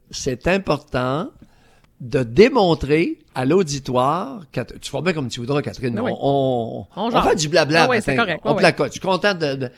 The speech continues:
Speaker 2: Oui.
Speaker 1: by the way, je suis content que tu sois, euh,
Speaker 2: Oui, oui.
Speaker 1: que tu sois de retour. Bon, ceci étant dit, il est important de démontrer aux femmes qui nous écoutent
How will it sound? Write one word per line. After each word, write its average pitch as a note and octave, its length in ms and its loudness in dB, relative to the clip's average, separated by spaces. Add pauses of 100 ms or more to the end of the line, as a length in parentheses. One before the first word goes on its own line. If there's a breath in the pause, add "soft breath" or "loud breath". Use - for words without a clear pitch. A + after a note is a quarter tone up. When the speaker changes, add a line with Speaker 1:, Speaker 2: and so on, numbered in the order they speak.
(180 soft breath)
Speaker 2:
Oui. A#3 80 2
Speaker 1:
by F3+ 80 4
the D3+ 60 0
way, D#3 140 0
je C#3+ 60 -4
suis - 100 -12
content F3 200 -4
que D#3+ 60 -10
tu - 40 -8
sois, D#3 200 0
euh, B2 380 -4
Speaker 2:
Oui, F#3+ 120 0
oui. G3 140 0
Speaker 1:
que - 180 -10
tu - 40 -4
sois E3+ 180 0
de - 60 0
retour. B2+ 360 -2
Bon, F3+ 220 4 (280 loud breath)
ceci F#3+ 380 -2
étant D3+ 240 0
dit, G2 220 -10 (500 soft breath)
il D#3 160 6
est G3 160 8
important G#3+ 580 4
de D#3 160 2
démontrer F3 840 4 (520 soft breath)
aux C#3 180 4
femmes G#3+ 420 4
qui D#3 120 0
nous D#3+ 240 0
écoutent D3 380 0